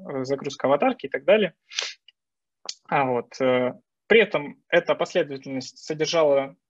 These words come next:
как правило, небольшое количество ветвлений,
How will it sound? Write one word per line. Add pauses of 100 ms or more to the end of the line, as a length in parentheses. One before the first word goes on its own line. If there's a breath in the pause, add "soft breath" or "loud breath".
(140)
как
правило,
небольшое
количество
ветвлений,